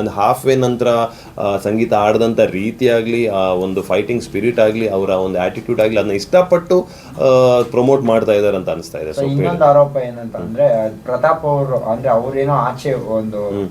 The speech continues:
Speaker 2: ಆ, ಹೆಲ್ತ್ ಇಶ್ಯೂ ಇಂದ ಆಚೆ ಬಂದ
Speaker 1: ಕರೆಕ್ಟ್.
Speaker 2: ಆದ್ಮೇಲೆ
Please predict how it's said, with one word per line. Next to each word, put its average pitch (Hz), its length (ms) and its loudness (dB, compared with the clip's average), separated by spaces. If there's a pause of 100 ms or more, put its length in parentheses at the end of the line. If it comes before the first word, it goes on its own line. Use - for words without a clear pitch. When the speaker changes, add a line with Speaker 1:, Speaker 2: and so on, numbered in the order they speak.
(160)
Speaker 2:
ಆ, 95 360 -10
ಹೆಲ್ತ್ 131 340 -6
ಇಶ್ಯೂ 139 220 -4
ಇಂದ 127 80 -4
ಆಚೆ 120 280 -2
ಬಂದ 120 260 -2
Speaker 1:
ಕರೆಕ್ಟ್. 175 380 2
Speaker 2:
ಆದ್ಮೇಲೆ 165 460 -2